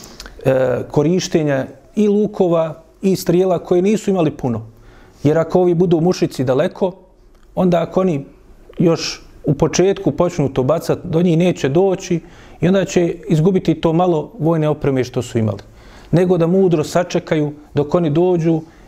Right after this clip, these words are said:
i da ih onda iznenade. Pa kada ih, jel, napadnu sa time, onda će ovi ostali ashabi da navale sa sabljama, a ovi će biti, jel, u tom stanju, dakle, e, nesigurnosti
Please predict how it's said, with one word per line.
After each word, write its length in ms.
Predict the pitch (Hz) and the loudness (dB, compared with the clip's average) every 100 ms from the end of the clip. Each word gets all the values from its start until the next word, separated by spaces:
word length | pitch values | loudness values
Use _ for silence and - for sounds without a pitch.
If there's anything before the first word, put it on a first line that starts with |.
| - | -4
i 200 | 190 185 170 - | 0 0 -2 -4
da 180 | 127 151 | 0 2
ih 140 | 147 | 2
onda 220 | 170 180 | 2 2
iznenade. 580 | 160 165 165 143 113 104 - | 2 2 0 0 -4 -10 -6
Pa 120 | 127 | -4
kada 200 | 151 151 | 0 0
ih, 80 | 143 | 2
jel, 140 | 165 | 0
napadnu 400 | 160 - 156 131 | -2 -2 -4 -4
sa 160 | - 117 | -6 -4
time, 400 | 156 190 202 175 - - - | -2 0 0 -4 -12 -20 -4
onda 260 | 170 180 165 | 0 0 0
će 160 | - | 0
ovi 120 | 165 165 | 2 2
ostali 380 | 170 170 143 | 0 -2 -2
ashabi 380 | 135 - 151 156 | -2 -2 -2 0
da 100 | 131 | -2
navale 380 | 139 156 143 123 | 0 0 0 -2
sa 140 | - | -6
sabljama, 500 | 123 156 151 151 143 143 - - - | -4 -2 0 0 -2 -4 -16 -20 -6
a 140 | 127 147 | 0 2
ovi 200 | 151 139 | 2 0
će 160 | 143 | 0
biti, 320 | 131 160 - | 0 0 2
jel, 220 | 139 143 131 - - - - | 2 0 -2 -10 -20 -8 -2
u 120 | 139 | 0
tom 260 | 135 143 131 | 0 -2 -2
stanju, 520 | - 147 160 151 127 - - - | -2 0 0 0 -4 -8 -16 -2
dakle, 320 | 131 131 127 | -2 0 -2
e, 480 | 117 - 127 123 123 | -2 -4 0 0 0
nesigurnosti 1040 | 139 135 180 151 170 170 143 - 135 117 | -2 0 0 2 2 0 -4 -2 -2 -2